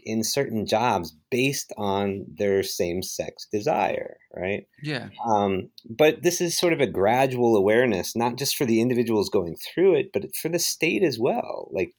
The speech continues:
Speaker 1: that
Speaker 2: Uh-huh.
Speaker 1: these small subcultures are becoming more prevalent,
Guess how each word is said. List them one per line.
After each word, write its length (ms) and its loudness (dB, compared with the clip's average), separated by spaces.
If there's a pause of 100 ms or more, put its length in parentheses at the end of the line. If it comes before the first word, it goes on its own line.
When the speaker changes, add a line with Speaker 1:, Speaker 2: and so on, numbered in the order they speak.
(140)
Speaker 1:
that 80 2
Speaker 2:
Uh-huh. 220 -4 (420)
Speaker 1:
these 340 0 (140)
small 480 2
subcultures 1040 0 (440)
are 440 2 (360)
becoming 720 0
more 220 4
prevalent, 840 0